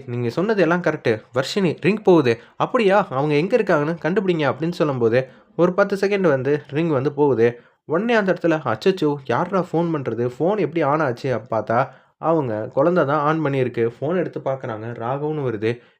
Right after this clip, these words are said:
"என்னோட பெஸ்ட் ஃப்ரெண்டு தான், ஆனா நான் இவனுக்கு நம்பிக்கை துரோகம் செய்கிற மாதிரி ஆயிடுச்சு. எல்லாம் என் குடும்பம் தான் முக்கியம் ராகவ், நீ என்னோட ஃப்ரெண்டு தான், உனக்கு நான் உண்மையா இருக்கும்னு நினைச்சேன். ஆனா உன்னை விட, உன் குடும்பத்தை விட என் குடும்பம் தான் முக்கியம்.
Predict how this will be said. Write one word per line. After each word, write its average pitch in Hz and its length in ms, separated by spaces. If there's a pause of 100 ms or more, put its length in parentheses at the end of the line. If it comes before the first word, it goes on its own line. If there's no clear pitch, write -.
(160)
"என்னோட 113 500
பெஸ்ட் 117 280
ஃப்ரெண்டு 127 280
தான், 113 240
ஆனா 110 240
நான் 123 240
இவனுக்கு 117 340
நம்பிக்கை 135 340
துரோகம் 117 320
செய்கிற 113 200
மாதிரி 120 200
ஆயிடுச்சு. 107 340
எல்லாம் 120 340 (320)
என் 147 200
குடும்பம் 156 340
தான் 151 140
முக்கியம் 120 360
ராகவ், 107 320 (100)
நீ 113 240
என்னோட 110 240
ஃப்ரெண்டு 127 280
தான், 120 200
உனக்கு 139 260
நான் 135 140
உண்மையா 156 240
இருக்கும்னு 135 280
நினைச்சேன். 127 300 (320)
ஆனா 113 240 (200)
உன்னை 131 300
விட, 113 160 (240)
உன் 156 180
குடும்பத்தை 151 360
விட 107 140 (400)
என் 139 220
குடும்பம் 143 300
தான் 127 200
முக்கியம். 113 420